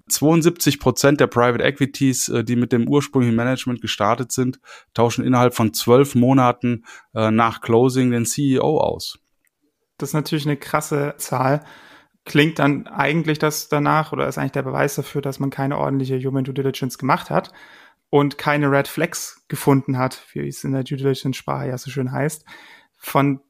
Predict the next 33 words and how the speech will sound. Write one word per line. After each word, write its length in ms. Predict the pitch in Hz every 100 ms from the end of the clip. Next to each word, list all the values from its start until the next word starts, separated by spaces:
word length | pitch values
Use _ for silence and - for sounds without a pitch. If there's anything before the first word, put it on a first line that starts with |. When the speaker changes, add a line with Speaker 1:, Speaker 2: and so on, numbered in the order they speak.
| -
Speaker 2:
daher 500 | 139 147 160 160 151
mal 220 | 143 147
die 120 | 139 127
Frage, 680 | - 135 151 165 151 143 -
wie 680 | 143 139 143 165 175 175 _ _
sieht 320 | - - 170
denn 180 | 175 151
so 200 | 139 139
eine 320 | 143 143 139 - _
Human 280 | 151 151 151
Due 100 | 139
Diligence 500 | 139 147 139 135 131 -
aus? 380 | 147 135 123 127
Was 240 | 139 -
sind 320 | 143 139 -
oder 160 | 135 131
was 200 | 135 127
wären 220 | 143 147
die 100 | 135
Faktoren, 880 | - - - - 156 160 139 165 165 _ _ _ -
die 120 | 139
du 140 | 139
da 220 | 131 131
beim, 540 | 139 - 131 127 127 120 _
vor 240 | - 143
dem 180 | 147 139
Deal 360 | 135 147 160 156
bei 280 | 156 143
der 120 | 143 139
Due 100 | 135
Diligence 400 | 135 127 131 -
abklopfen 640 | 143 - 139 - - 135
würdest? 460 | 123 123 - -